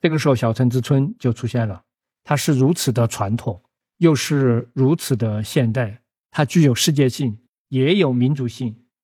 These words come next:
可以说打破了之前中国电影的所有套路、所有刻板印象，这样一个几乎完美的范本就找到了。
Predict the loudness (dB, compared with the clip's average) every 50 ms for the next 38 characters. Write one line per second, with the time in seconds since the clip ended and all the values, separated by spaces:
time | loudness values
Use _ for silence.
0 | _ _ _ _ _ 0 0 2 0 -2 0 0 -2 -4 -2 0 2 2 2 2
1 | 2 2 0 2 2 2 0 0 0 0 0 0 0 0 0 0 -2 -2 -2 -4
2 | -4 -4 -2 0 2 2 2 2 2 0 -2 -2 0 0 0 0 -2 -4 -6 -10
3 | _ _ -4 -2 2 2 4 4 4 2 0 -2 -4 -4 -4 -4 -6 -6 -6 -6
4 | -6 -6 -10 -14 -14 -16 _ _ _ _ _ _ -4 -2 0 0 0 0 0 0
5 | 0 2 0 -2 0 2 2 2 2 2 2 2 2 2 2 0 -2 -4 -4 -4
6 | -4 -6 -8 -10 -14 -16 _ -8 -6 -6 -6 -8 -8 -8 -10 -10 -12 -14